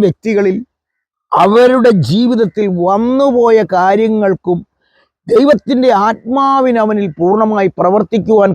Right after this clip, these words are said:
കഴിയാത്ത കുറവുകളും എന്താണെന്ന് തിരിച്ചറിയുവാൻ ഈ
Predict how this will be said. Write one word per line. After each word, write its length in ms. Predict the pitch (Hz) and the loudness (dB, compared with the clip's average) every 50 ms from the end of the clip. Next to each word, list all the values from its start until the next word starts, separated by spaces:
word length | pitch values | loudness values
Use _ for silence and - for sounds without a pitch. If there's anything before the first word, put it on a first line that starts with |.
| - | -2
കഴിയാത്ത 600 | - 180 175 180 202 214 214 208 202 180 _ - 190 165 - | 0 0 2 2 2 2 2 2 2 -2 _ -4 -4 -2 0
കുറവുകളും 720 | 175 170 180 180 220 262 294 302 285 233 233 208 196 180 - _ - 147 160 | 0 0 2 2 2 2 2 2 2 2 2 0 0 -2 -4 _ -6 -4 -2
എന്താണെന്ന് 760 | 180 208 233 262 285 285 277 - 247 226 214 208 190 185 170 127 - | -2 -2 -2 -4 -4 -2 -2 -2 0 0 0 -2 -2 -2 -4 -2 -2
തിരിച്ചറിയുവാൻ 1200 | 160 156 170 175 - - - 262 226 208 196 185 175 170 170 165 165 165 156 160 165 185 196 220 311 _ _ _ _ _ _ _ _ _ _ _ _ - | 0 0 0 0 -2 -2 0 0 2 2 0 -2 -2 -2 -2 0 0 0 0 0 2 2 0 0 -2 _ _ _ _ _ _ _ _ _ _ _ _ -4
ഈ 120 | 170 220 | -2 0